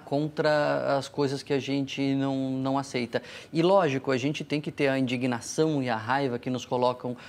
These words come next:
é, em marcha pra corrigir as coisas, mas tem coisas que são incorrigíveis, não dá pra gente agora fazer o vírus sumir. Não dá pra gente agora, nós queremos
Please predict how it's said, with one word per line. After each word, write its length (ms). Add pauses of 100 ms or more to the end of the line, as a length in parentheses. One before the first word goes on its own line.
(120)
é, 100
em 140
marcha 520
pra 140
corrigir 460
as 120
coisas, 380 (240)
mas 100
tem 120
coisas 260
que 100
são 160
incorrigíveis, 600
não 120
dá 160
pra 200
gente 340
agora 300
fazer 180
o 60
vírus 260
sumir. 320 (360)
Não 80
dá 120
pra 120
gente 300
agora, 340
nós 400
queremos 540